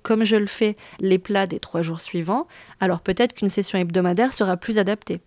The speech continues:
D'autres préféreront le cadre structuré des livres de batch cooking avec des menus déjà élaborés. Il y en a d'ailleurs pour tous les goûts. Pour débutants et même pour grands débutants,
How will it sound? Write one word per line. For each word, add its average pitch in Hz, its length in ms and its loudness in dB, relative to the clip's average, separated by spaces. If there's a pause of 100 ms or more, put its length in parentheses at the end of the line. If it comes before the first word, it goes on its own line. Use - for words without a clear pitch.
(320)
D'autres 202 420 0
préféreront 226 540 0
le 220 120 6
cadre 202 360 0
structuré 254 640 0
des 202 100 4
livres 208 240 2
de 185 100 2
batch 202 200 -2
cooking 226 440 0
avec 175 160 0
des 185 140 2
menus 185 300 2
déjà 185 240 2
élaborés. 175 540 -2 (340)
Il 214 160 2
y 208 40 4
en 208 80 4
a 262 120 4
d'ailleurs 254 320 4
pour - 180 -2
tous - 200 -6
les 277 140 2
goûts. 175 220 -6 (180)
Pour 226 220 0
débutants 220 640 0
et 180 100 0
même 170 180 0
pour 165 220 -4
grands 175 300 0
débutants, 185 520 0